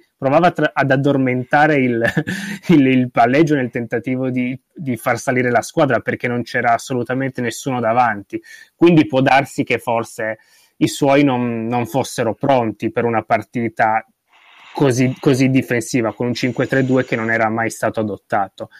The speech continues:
Ma proprio no, ma, ma non, lasciamo stare proprio i numeri, proprio una partita di questo tipo era, è stata una novità per il Chievo, che si è snaturato molto contro la squadra più forte d'Italia,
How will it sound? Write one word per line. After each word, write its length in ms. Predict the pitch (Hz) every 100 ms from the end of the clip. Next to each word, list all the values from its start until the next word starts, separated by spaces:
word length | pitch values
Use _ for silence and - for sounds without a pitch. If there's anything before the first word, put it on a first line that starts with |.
| _ -
Ma 80 |
proprio 280 | - 160 170
no, 160 | 175 175
ma, 140 | 165 165 165
ma 140 | 165
non, 160 | 185 175 _ _ _
lasciamo 360 | 170 151 196 196
stare 280 | - 127 110
proprio 300 | 127 - 120
i 40 |
numeri, 460 | 120 113 110 113 113
proprio 440 | 160 156 165 - - - _ -
una 200 | 156 135
partita 360 | 143 131 156 143
di 120 | 127
questo 400 | 131 - - 113
tipo 360 | 135 110 107
era, 420 | 104 104 104 104 107
è 40 |
stata 300 | - 120 127
una 80 | 117
novità 400 | 117 113 113 113
per 160 | 120
il 140 | 110 107
Chievo, 300 | 127 107 101
che 140 | 123
si 120 | 110
è 40 | 120
snaturato 680 | 127 120 139 131 120 - 120
molto 420 | 120 107 - 110
contro 540 | 117 107 104 110 104 - - -
la 80 |
squadra 300 | 110 131 120 110
più 120 | 117
forte 340 | - 117 123
d'Italia, 640 | 135 139 117 107 117 110